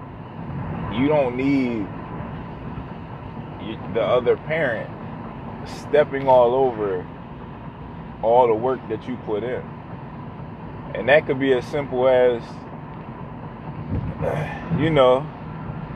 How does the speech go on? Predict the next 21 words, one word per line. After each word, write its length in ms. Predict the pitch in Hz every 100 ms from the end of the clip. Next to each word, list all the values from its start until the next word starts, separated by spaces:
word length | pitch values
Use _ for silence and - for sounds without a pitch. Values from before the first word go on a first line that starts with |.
| -
you 60 |
can't 340 | - 165 156 -
just 200 | 139 107
give 240 | 117 131
in 220 | 139 131 120
to 100 | 131
your 160 | 120 104
children 440 | 147 143 117 110
all 160 | 107 117
the 80 | 110
time 460 | - 131 120 95 92
just 180 | 104 -
because 440 | 104 113 104 101 95
they're 180 | 101 95
whining 540 | 98 117 120 110 101
or 300 | 98 92 95 - - - - 107
just 160 | 113
because 280 | 117 131 110
they 120 | 110
want 280 | 104 110 127
something. 560 | - 98 90 85 78